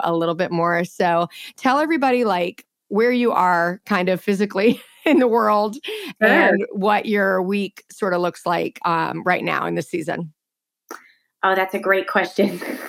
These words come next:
Speaker 2: Um,
Speaker 1: <laughs> It's a hard one to answer.
Speaker 2: <laughs> So the first, the first part I can answer clearly, you'll be pleased to know.
Speaker 1: <laughs>
Speaker 2: Um, I, <laughs> I am in Connecticut in a small, uh,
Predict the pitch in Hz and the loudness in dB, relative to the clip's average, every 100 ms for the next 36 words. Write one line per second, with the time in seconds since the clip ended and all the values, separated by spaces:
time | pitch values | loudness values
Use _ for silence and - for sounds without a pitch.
0 | - 240 254 254 226 214 - - - - | 0 4 4 4 2 2 -2 -2 -4 -4
1 | - 571 - 254 392 247 262 269 247 240 | -4 -2 -2 0 0 2 2 2 2 2
2 | 214 220 277 233 - 392 381 285 285 302 | 2 0 0 0 -4 -6 0 2 2 2
3 | 415 392 370 240 277 392 440 427 359 285 | 0 -2 -2 0 0 2 0 2 2 2
4 | 262 330 254 254 254 262 262 - 247 240 | 0 2 2 2 0 0 0 2 2 4
5 | 208 202 208 208 220 269 233 226 - 220 | 2 2 2 0 -4 0 -2 -2 -2 0
6 | 208 185 175 - 311 - 349 - 240 226 | 2 2 0 -6 -10 -8 -4 0 2 4
7 | 214 214 247 285 349 - 311 294 403 381 | 2 0 0 -2 -4 0 0 2 0 -2
8 | 403 277 311 - _ - 320 311 - 453 | -2 -4 -6 -10 _ -16 -10 -10 -10 -10
9 | - 240 254 254 240 220 233 233 254 277 | -4 -2 0 0 0 -4 -6 -4 -4 -2
10 | 226 196 214 233 233 277 - 202 190 180 | -2 -2 -2 -2 -2 -4 -4 -6 -2 0
11 | 175 175 - - - 214 220 226 240 277 | 0 -2 -6 -18 -6 -2 0 2 4 2
12 | 302 320 311 - 208 190 | 2 0 -4 -6 -4 -4